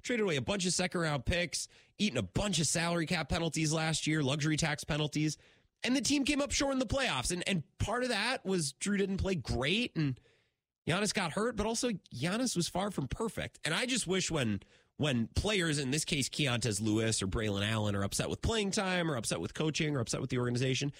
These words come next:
Yeah, sometimes coaches make mistakes, and sometimes organizations aren't, you know, all, all the way functional. Maybe they're not making the best decisions, but a lot of times player has a bad game. Vagabond John pointed it out, like, Braylon Allen got some carries and didn't do much with them.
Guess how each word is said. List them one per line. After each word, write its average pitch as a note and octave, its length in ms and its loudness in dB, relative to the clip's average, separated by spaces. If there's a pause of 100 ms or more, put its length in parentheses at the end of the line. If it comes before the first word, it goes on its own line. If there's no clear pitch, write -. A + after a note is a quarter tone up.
(160)
Yeah, C#4+ 200 0
sometimes A#3 440 0
coaches F#3+ 380 0
make E3 180 0
mistakes, C3+ 460 0
and A#2 80 -4
sometimes C#3 420 0
organizations A#2+ 680 0
aren't, G#2+ 240 -2 (680)
you C3 160 -2
know, E2+ 240 -2 (220)
all, - 160 -4
all G2+ 280 -2
the F#2+ 60 0
way F#2+ 120 2
functional. F#2 640 -4
Maybe A#2+ 260 0
they're G#2+ 140 0
not G2 140 -2
making F#2+ 220 -2
the G2 60 -2
best G2 240 -2
decisions, C3+ 420 -2
but D3+ 120 -2
a - 20 0
lot F3+ 200 0
of A#3+ 80 -4
times A3+ 300 -2 (300)
player B3+ 220 0
has C4 140 0
a B3 40 2
bad B3 260 -2
game. A3 340 2
Vagabond G3+ 400 0
John G#3+ 220 0
pointed G#3 300 0
it F#3 80 0
out, G#3+ 140 0
like, D#3 120 -2
Braylon G#3+ 320 0
Allen A3+ 220 0
got G3 160 -2
some G#3 320 0
carries F3+ 360 0
and E3 100 0
didn't F#3 160 2
do A3 100 4
much B3+ 260 0
with G2+ 120 -2
them. E2 200 -8